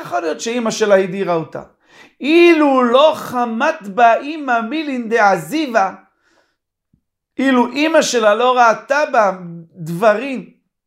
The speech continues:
שראויים על הדברים האלה להעזיב אותה. המפרש אומר, כלומר, דבר זימה, לא הדרת. אם היית יודעת שככה השכנות יגידו,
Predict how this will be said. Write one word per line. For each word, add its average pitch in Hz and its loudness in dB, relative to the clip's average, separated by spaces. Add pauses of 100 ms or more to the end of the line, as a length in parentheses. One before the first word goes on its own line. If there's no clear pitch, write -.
(240)
שראויים 226 0
על 220 4
הדברים 202 0
האלה 240 0
להעזיב 196 -2
אותה. 160 -8 (1700)
המפרש 214 -2
אומר, 220 -8
כלומר, 208 -2
דבר 185 0
זימה, 208 -6 (1080)
לא 262 2
הדרת. 294 0 (960)
אם 131 -16
היית 175 -10
יודעת 180 -4
שככה 180 -8
השכנות 185 -12
יגידו, 165 -6